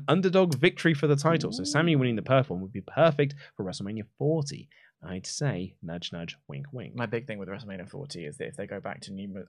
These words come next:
Speaker 2: because, uh, Vince didn't want WrestleMania to sound old, but now we can have nice things again. So, um, if they go back to not only numbering them, but they go back to Roman numerals, it will be WrestleMania X L.
Speaker 1: That's nice.
Speaker 2: Yeah.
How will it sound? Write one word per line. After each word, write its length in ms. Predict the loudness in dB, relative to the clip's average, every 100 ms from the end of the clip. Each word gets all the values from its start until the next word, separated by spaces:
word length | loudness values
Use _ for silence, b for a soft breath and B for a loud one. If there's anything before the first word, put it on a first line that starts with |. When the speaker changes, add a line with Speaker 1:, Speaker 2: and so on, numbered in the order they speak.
| -8
Speaker 2:
because, 240 | -6 -6 -2
uh, 200 | 2 2 0 -2
Vince 200 | -2 0
didn't 160 | -2
want 120 | -2 -4
WrestleMania 360 | -4 -4 -6 -10
to 60 |
sound 220 | -10 -8 -8
old, 260 | -8 -10 -14 b b b
but 220 | -6 -6
now 320 | -8 -8 -10 -12 -14
we 260 | -10 -10 _ _
can 140 | -12 -4
have 180 | -4
nice 160 | -4 -10
things 220 | -10 -8
again. 240 | -4 -4 -6 B B
So, 400 | -6 0 0 0 -2
um, 480 | -2 -2 -4 -10 -12 _ _ _ _ _ _ _ -6
if 120 | -2
they 120 | 0
go 160 | 2 2
back 220 | 2 -2
to 100 | -4
not 160 | -4
only 120 | -4 -6
numbering 360 | -8 -8 -8
them, 220 | -10 -12 -12
but 120 | -8
they 100 | -6
go 120 | -6
back 140 | -6 -6
to 80 | -4
Roman 220 | -4 -4
numerals, 460 | -8 -8 -8 -8 -8
it 60 |
will 100 | -10
be 120 | -10
WrestleMania 540 | -10 -10 -10 -10 -10 -12
X 200 | -12 -12
L. 180 | -12 -14 _ _ _ _ _ _ -16 -6
Speaker 1:
That's 240 | -6 -4
nice. 340 | -8 -8 -12 -10
Speaker 2:
Yeah. 260 | -6 -6